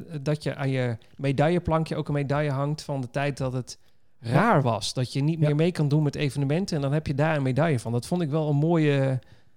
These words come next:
Speaker 1: ja, een mooie gedachte of zo.
Speaker 2: Ja.
Speaker 1: En, en, en je steunt het goede doel, dus dat vond ik ook goed.
Speaker 2: Ja, nou moet ik wel zeggen dat, eh, virtual runs, want volgens mij klassificeert het als een virtual run.
Speaker 1: Oh, oké, ja.
Speaker 2: Eh, dat is niks nieuws.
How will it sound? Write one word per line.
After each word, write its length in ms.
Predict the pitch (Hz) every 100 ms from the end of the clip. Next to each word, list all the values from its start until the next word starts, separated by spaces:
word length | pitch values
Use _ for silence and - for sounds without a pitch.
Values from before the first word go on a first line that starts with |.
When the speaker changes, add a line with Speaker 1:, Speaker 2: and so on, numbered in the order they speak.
| - -
Speaker 1:
ja, 280 | 185 117 131
een 80 |
mooie 200 | 170 165
gedachte 440 | 117 110 156 202 240
of 80 | 208
zo. 200 | 226 214 -
Speaker 2:
Ja. 80 | 175
Speaker 1:
En, 140 | 156
en, 240 | 180 180
en 100 | 196
je 100 | 190
steunt 240 | 202 165 151
het 100 | -
goede 180 | 151 127
doel, 220 | 165 180
dus 140 | 139
dat 140 | 143 -
vond 140 | 120
ik 60 | 127
ook 80 |
goed. 280 | - 135 - - - - -
Speaker 2:
Ja, 180 | 185 - - - -
nou 140 | 143
moet 120 | 147 131
ik 60 |
wel 180 | 131 127
zeggen 320 | - 98 110
dat, 220 | 113 110 - -
eh, 460 | 113 110 107 107 104
virtual 640 | - - 160 - 113 98 101
runs, 280 | 156 254
want 140 | 123 113
volgens 260 | 123 110
mij 220 | 110 110 - -
klassificeert 520 | - 127 - 120 151 147
het 140 | 135
als 100 | 120
een 80 | 120
virtual 600 | - 143 135 - 110 98
run. 240 | 92 85 78 -
Speaker 1:
Oh, 120 | 147
oké, 160 | 120
ja. 320 | 143 180 127 208 - - - - - -
Speaker 2:
Eh, 180 | 131 123 127
dat 160 | 160
is 80 | 143
niks 240 | 113 95 -
nieuws. 420 | 202 98 -